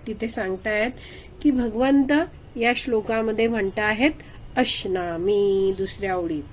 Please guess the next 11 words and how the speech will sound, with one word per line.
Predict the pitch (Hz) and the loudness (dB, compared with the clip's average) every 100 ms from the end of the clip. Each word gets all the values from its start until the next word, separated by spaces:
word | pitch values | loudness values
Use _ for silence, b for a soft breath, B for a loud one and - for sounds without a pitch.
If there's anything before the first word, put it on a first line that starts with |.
| B B B B 330 | B B B B -6
तर | - | 2
अश्नामी | 262 - 285 294 302 320 302 - | 2 4 6 6 8 6 6 2
या | 247 | 0
शब्दाचा | 277 262 226 254 269 285 294 | 2 0 2 0 2 4 4
शब्दशः | 294 247 220 269 320 320 294 | 4 0 2 2 4 4 4
अर्थ | 277 285 | 4 2
बघितला | 285 269 277 277 | 4 2 2 2
तर | 269 311 - B B B | 2 2 2 B B B
स्वीकार | - 277 277 233 254 254 262 | -4 4 4 4 2 2 2
करतो | - 214 185 202 | 0 -2 0 0
आहे, | 185 185 226 | 0 0 2